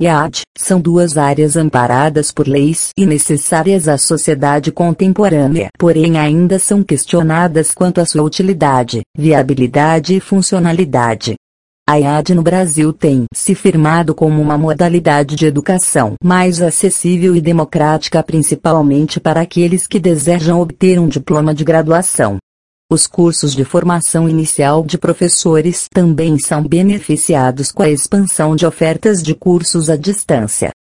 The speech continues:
Dessa forma, os cursos de licenciatura em música que buscam formar um educador musical para atuar, principalmente no ensino básico,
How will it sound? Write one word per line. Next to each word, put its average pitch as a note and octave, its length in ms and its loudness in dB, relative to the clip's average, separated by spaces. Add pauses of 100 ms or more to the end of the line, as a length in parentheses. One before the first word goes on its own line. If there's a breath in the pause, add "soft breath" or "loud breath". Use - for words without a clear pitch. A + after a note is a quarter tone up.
(360)
Dessa D#3+ 440 0
forma, E3 400 2
os E3 120 -2
cursos D3+ 400 -2
de D3+ 120 -2
licenciatura E3 760 0
em D#3+ 140 2
música D#3 640 0
que F#3+ 140 0
buscam D#3+ 500 -2
formar E3 480 0
um E3 60 0
educador D3+ 600 0
musical C#3+ 540 2
para D3 200 0
atuar, B2 420 -2 (180)
principalmente F#3 1000 0
no F#3 100 4
ensino F#3+ 480 0
básico, D#3 720 0